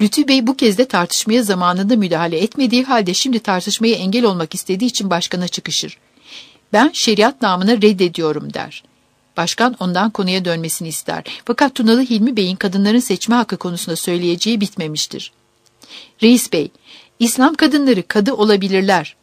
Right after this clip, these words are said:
camiler de vaaz verebilirler." diye seslenince mecliste gene gürültü olur. Bu kez de sözünün kesildiği gerekçesiyle Lütfi Bey Tunalı Hilmi'ye çıkışır. Başkan Lütfi Bey'i yeniden konuya dönmeye davet eder.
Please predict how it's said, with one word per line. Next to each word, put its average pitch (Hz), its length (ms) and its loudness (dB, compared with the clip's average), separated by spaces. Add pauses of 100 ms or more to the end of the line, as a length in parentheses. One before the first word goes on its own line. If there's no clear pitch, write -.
(120)
camiler 202 560 2
de 170 140 2
vaaz 185 300 4
verebilirler." 190 760 2
diye 156 160 -4
seslenince 196 760 0 (480)
mecliste 220 460 2
gene 202 260 2
gürültü 160 420 -4
olur. 143 300 -8 (800)
Bu 311 80 4
kez 220 260 2
de 302 80 0
sözünün 226 360 0
kesildiği 233 480 -4
gerekçesiyle 196 640 2
Lütfi 214 280 -2
Bey 185 120 2
Tunalı 180 340 -4
Hilmi'ye 175 420 -8
çıkışır. - 540 -8 (920)
Başkan 269 440 2
Lütfi 233 280 0
Bey'i 202 300 0
yeniden 226 340 4
konuya 214 380 2
dönmeye 175 400 0
davet 185 340 2
eder. 151 260 -6